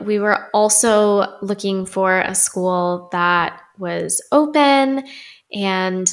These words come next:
that would offer our kids the most normal experience as possible.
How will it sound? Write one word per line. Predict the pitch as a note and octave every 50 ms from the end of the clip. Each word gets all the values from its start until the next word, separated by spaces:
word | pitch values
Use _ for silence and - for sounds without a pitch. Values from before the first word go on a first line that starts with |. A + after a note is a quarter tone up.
| -
that | - F#3 F3+ - -
would | F#3+ F#3+ F#3 - -
offer | F#3+ F#3+ - - F#3+
our | F3+ F3 F3
kids | F3 - - F#3+ F#3 F3+ F3+ -
the | - F3+
most | F3+ F3 F3 - -
normal | G3 G3+ A3 A#3 A#3 A#3+ A#3 A#3 A3
experience | G3+ G3 G3+ - - - - F#3 F#3 F#3 F3+ F3 - F3+ -
as | - - -
possible. | - - A#3+ A#3+ A#3 - A#3+ G#3 G#3+ G#3 G3+ G3+ G3+ G3+